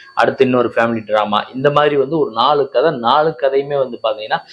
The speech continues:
கான்ட்ரவர்சியான சப்ஜெக்ட். எதுக்கு கான்ட்ரவர்சி, கான்ட்ரவர்சின்னு சொல்றேன்னா, நீங்க படத்தை பாத்தீங்கன்னா உங்களுக்கே தெரியும். ஆனா ஃபேமிலி ஆடியன்ஸ் வந்து கண்டிப்பா இந்த படத்தை வந்து பார்க்க முடியாது. பதினெட்டு வயசுக்கு மேல இருக்கிறவங்க போய் இந்த படத்தை பார்க்கலாம். சின்ன குழந்தைகள்லாம் பார்க்க முடியாது. ஏன்னா ஏற்கனவே சொல்லிட்டேன்,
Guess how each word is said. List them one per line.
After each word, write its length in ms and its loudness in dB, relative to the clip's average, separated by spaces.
கான்ட்ரவர்சியான 840 2
சப்ஜெக்ட். 440 0
எதுக்கு 320 4
கான்ட்ரவர்சி, 520 0
கான்ட்ரவர்சின்னு 600 -4
சொல்றேன்னா, 400 -2
நீங்க 200 0
படத்தை 320 2
பாத்தீங்கன்னா 480 -2
உங்களுக்கே 460 4
தெரியும். 260 0
ஆனா 200 0
ஃபேமிலி 440 2
ஆடியன்ஸ் 340 0
வந்து 180 -6
கண்டிப்பா 340 0
இந்த 140 -2
படத்தை 300 -2
வந்து 220 2
பார்க்க 260 4
முடியாது. 440 4
பதினெட்டு 460 0
வயசுக்கு 380 0
மேல 280 2
இருக்கிறவங்க 480 -2
போய் 180 0
இந்த 140 -2
படத்தை 300 0
பார்க்கலாம். 360 -2
சின்ன 240 0
குழந்தைகள்லாம் 500 0
பார்க்க 220 -2
முடியாது. 220 0
ஏன்னா 160 2
ஏற்கனவே 360 2
சொல்லிட்டேன், 400 -2